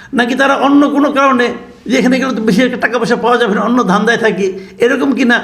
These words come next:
আমি জানি না কেন। কিন্তু আমি কিন্তু ধারণা করেছিলাম, প্রত্যাশাও করেছিলাম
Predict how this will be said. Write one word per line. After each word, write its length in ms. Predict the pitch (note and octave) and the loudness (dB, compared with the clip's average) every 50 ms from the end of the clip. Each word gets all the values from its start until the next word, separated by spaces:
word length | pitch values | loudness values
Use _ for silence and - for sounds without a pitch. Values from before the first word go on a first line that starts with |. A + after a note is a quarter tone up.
| - | -2
আমি 180 | A3 B3+ D4+ D4+ | -2 0 0 0
জানি 280 | G#3+ - A3 G#3+ A#3+ B3 | 2 2 0 0 0 0
না 140 | A3+ G3+ - F#3 | 0 -2 -2 -2
কেন। 180 | F3 C#3 B2+ B2+ B2+ - - - - - _ _ _ _ _ _ _ _ _ _ - - - - - | -6 -6 -6 -8 -8 -12 -16 -20 -20 -20 _ _ _ _ _ _ _ _ _ _ -20 -20 -20 -8 -2
কিন্তু 300 | - C#4+ D4 - - C4+ A#3 G#3+ - - - - - - - | 0 2 2 2 2 2 0 0 -2 -6 -14 -18 -20 -8 -4
আমি 160 | - B3 C#4+ D#4 | -2 0 0 2
কিন্তু 180 | D#4+ E4 D#4+ B3 | 2 2 2 2
ধারণা 360 | G#3 F3 F#3+ B3 C#4 C#4+ D4+ D4 | 0 0 2 2 2 2 0 0
করেছিলাম, 400 | A#3 B3+ A#3+ G#3+ F#3 A3+ A3+ F#3+ | 0 0 0 0 0 -2 -2 -2
প্রত্যাশাও 540 | - C4+ - - - D4 C4+ G#3 D4 D4+ - | -2 -4 -4 -2 -2 -2 0 0 0 -2 0
করেছিলাম 420 | G3+ A#3 G#3 F3 - F3 D#3+ D3+ | 0 0 0 0 0 -2 -2 -2